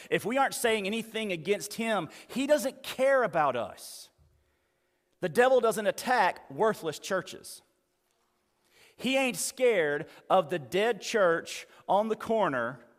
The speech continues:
that's not reaching anybody for Jesus and not making disciples. Doesn't bother him in the least. They can do whatever it is they're doing. He's not wasting any energy on that. He's only going to go after churches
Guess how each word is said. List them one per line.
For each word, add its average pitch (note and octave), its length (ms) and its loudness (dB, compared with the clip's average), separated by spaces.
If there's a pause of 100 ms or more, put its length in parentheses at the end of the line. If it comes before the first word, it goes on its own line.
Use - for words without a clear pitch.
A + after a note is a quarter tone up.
(640)
that's F3 220 -2
not G#3+ 200 4
reaching F#3+ 360 -4
anybody G#3+ 420 0
for G#3+ 160 -6
Jesus E3 480 -6
and F#3 180 -6
not F#3 200 0
making E3+ 260 -4
disciples. C3+ 720 -6 (540)
Doesn't F#3 360 4
bother E3+ 260 4
him E3 160 -4
in D#3 80 -6
the C3+ 100 -2
least. A3 480 -6 (180)
They E3 160 2
can C#3 340 -6 (180)
do F#3 180 0
whatever E3 320 2
it D3+ 60 2
is C3 160 0
they're B2 180 0
doing. G#3+ 400 -4 (160)
He's A3+ 260 -6
not F3+ 220 0
wasting D#3 460 -4
any B3 280 -2
energy E3 440 -4
on D#3+ 240 0
that. C#3+ 320 2 (120)
He's F#3 200 -8
only C4 440 2
going A3 420 -2
to G3+ 120 -8
go G3+ 320 2
after F#3+ 340 0
churches E3+ 600 -6